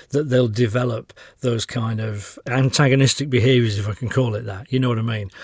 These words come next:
Now, that's not to say there's nothing you can do about it. Other dogs,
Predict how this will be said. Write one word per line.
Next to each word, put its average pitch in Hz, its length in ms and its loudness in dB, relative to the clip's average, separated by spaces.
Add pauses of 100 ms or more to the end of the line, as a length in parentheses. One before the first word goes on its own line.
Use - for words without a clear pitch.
(280)
Now, 143 80 6
that's 202 240 4
not 185 180 4
to 151 80 0
say 139 140 2
there's 127 160 2
nothing 131 240 -2
you 120 120 -2
can 120 180 -4
do 127 220 2
about 95 420 -8
it. 101 120 -10 (560)
Other 214 220 6
dogs, 170 480 4